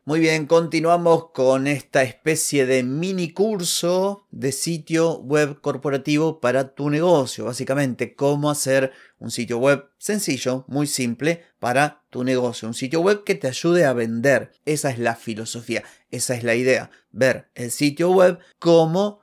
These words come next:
una herramienta de tantas otras, pero quizás la más importante para que vos puedas transformar a los visitantes en clientes. Esto no significa que lo hagas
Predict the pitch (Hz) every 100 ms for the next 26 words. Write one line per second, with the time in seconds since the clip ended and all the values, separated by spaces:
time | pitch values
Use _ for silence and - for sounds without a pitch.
0 | _ 139 143 143 131 135 160 180 143 139
1 | 151 - _ 123 120 117 120 117 147 -
2 | 165 160 156 - - 120 120 117 131 123
3 | 113 131 147 143 156 147 139 156 - _
4 | 127 - 147 147 143 160 156 151 - _
5 | - 170 185 175 180 185 185 180 110 -
6 | - 156 151 143 131 151 - 175 147 131
7 | 131 139 139 - _ 135 143 143 - -
8 | 139 131 110 98 - - - - 110 123
9 | 131 135 127 131 151 160 131 117 113 123
10 | 127 139 -